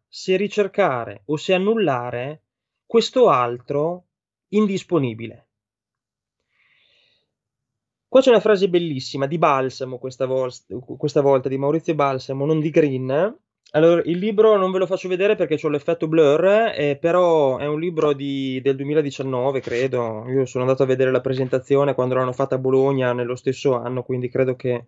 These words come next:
Sì, prima edizione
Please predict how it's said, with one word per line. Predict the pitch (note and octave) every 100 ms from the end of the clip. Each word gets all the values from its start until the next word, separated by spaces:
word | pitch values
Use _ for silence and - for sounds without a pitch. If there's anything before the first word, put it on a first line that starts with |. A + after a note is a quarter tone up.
| _ _ _ _ _ _ _ _ _ _ _
Sì, | - D3+ B2+ C3
prima | D3+ D#3
edizione | D3 C3+ D#3 D#3+ D#3 D#3 D3+ D3 C#3+